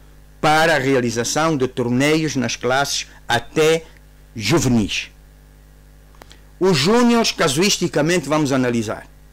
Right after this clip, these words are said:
E os séniores estão obrigados a contribuir.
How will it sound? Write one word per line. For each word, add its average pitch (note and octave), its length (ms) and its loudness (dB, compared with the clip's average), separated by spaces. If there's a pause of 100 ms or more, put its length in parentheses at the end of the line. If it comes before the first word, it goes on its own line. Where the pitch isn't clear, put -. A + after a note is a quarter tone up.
(680)
E E3+ 120 0
os G3 120 2
séniores C3 400 2
estão E3+ 200 -2
obrigados D#3 580 0 (340)
a D3 100 -4
contribuir. D3+ 600 0